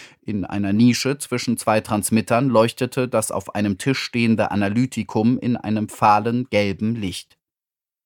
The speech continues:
Wann würde es endlich strahlend orange werden und anzeigen, dass es fertig war? Bisher leuchteten lediglich die unzähligen Anzeigen mit den medizinischen Messdaten, die sich außen am Transmitter befanden.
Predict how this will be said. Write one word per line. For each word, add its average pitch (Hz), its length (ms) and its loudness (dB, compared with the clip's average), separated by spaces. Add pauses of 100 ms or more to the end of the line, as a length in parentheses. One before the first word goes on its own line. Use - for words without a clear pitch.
(220)
Wann 117 280 2
würde 98 200 -6
es - 160 -8
endlich 110 420 -2
strahlend 107 500 2
orange 98 460 2
werden 90 400 -4
und - 220 -6
anzeigen, 120 560 2
dass 107 180 -4
es 113 120 -8
fertig 117 440 -6
war? - 260 -12 (1400)
Bisher 143 420 4
leuchteten 147 520 -2
lediglich 135 540 0
die 127 120 -2
unzähligen 117 680 0
Anzeigen 98 640 2
mit 98 160 -6
den 98 160 -2
medizinischen 98 800 -2
Messdaten, 90 840 -2
die 104 120 -8
sich 95 320 -10
außen 110 360 0
am 104 180 -2
Transmitter 107 520 -4
befanden. - 580 -12